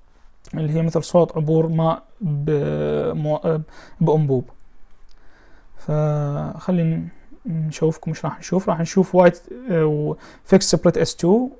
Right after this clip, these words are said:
وراح نشوف سيستوليك ايجكشن مرمر. آه، طبعًا وين راح نشوفها؟ راح نشوفها بمنطقة البولمونريك فالف، اللي هي وين راح نشوفها؟ هنا عندنا الاورتيك،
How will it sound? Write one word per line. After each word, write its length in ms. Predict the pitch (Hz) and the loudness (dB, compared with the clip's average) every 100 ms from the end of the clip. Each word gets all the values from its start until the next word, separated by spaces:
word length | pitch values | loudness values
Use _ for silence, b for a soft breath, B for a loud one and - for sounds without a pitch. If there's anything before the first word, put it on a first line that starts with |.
| - | -4
وراح 340 | 156 151 - | -2 -2 -4
نشوف 320 | 147 175 - | -4 -4 -4
سيستوليك 460 | - 165 185 180 165 | -12 -2 4 4 4
ايجكشن 460 | 156 175 - 170 | 4 4 2 0
مرمر. 320 | 165 202 247 294 b b b b b b - _ _ _ - 190 | 2 4 4 2 b b b b b b -20 _ _ _ -6 0
آه، 180 | 160 | 2
طبعًا 300 | 160 185 151 | 4 4 4
وين 140 | 185 208 | 6 8
راح 180 | 190 185 | 6 4
نشوفها؟ 400 | - 208 196 190 | 2 2 4 2
راح 140 | 170 | 2
نشوفها 260 | 170 214 196 | 0 4 6
بمنطقة 340 | 180 202 190 | 6 2 0
البولمونريك 560 | 180 165 190 180 202 175 | -2 2 2 4 6 6
فالف، 320 | 156 196 226 | 6 6 6
اللي 220 | 170 160 | 4 2
هي 140 | 175 175 | 2 2
وين 200 | 175 190 | 2 2
راح 200 | 175 180 | 0 0
نشوفها؟ 440 | 175 185 185 208 202 B B B B | 2 4 6 6 4 B B B B
هنا 300 | 151 175 175 | 4 6 6
عندنا 440 | 156 160 170 160 147 - - - - - - - - | 6 6 4 2 -2 -10 -20 -20 -20 -20 -16 -6 2
الاورتيك، 1400 | 170 160 151 143 143 143 - 151 170 208 202 269 - | 4 6 4 4 2 0 0 6 8 8 6 2 0